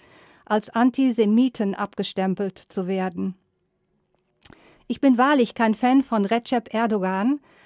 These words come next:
aber bei einem Besuch im November zweitausenddreiundzwanzig in Berlin sagte er, dass Deutschland wegen der historischen Schuld für den Holocaust Israel zu stark in Schutz nehme. Er selbst könne frei reden,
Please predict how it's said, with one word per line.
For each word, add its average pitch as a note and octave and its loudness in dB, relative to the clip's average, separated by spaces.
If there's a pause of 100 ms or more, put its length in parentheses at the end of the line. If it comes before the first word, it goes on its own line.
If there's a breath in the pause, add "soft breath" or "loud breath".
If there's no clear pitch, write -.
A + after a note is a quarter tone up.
(120 soft breath)
aber A#3 2
bei G#3+ 0
einem G3+ 0
Besuch G3+ 0
im G3 2
November A3+ 0
zweitausenddreiundzwanzig G#3+ -2
in G#3 -2
Berlin G3 2
sagte G#3 -2
er, A#3 0 (320 loud breath)
dass A#3 -2
Deutschland G3+ 0
wegen A3+ 2
der A3 0
historischen C4 0
Schuld G3+ -2
für G#3 -6
den F#3+ -4
Holocaust B3 -2
Israel A#3+ -2
zu B3+ -6
stark A3+ -6
in A3 -2
Schutz B3+ -4
nehme. F#3+ -2 (720 loud breath)
Er G3 0
selbst G#3+ 0
könne B3+ 4
frei A3 -2
reden, A3+ 2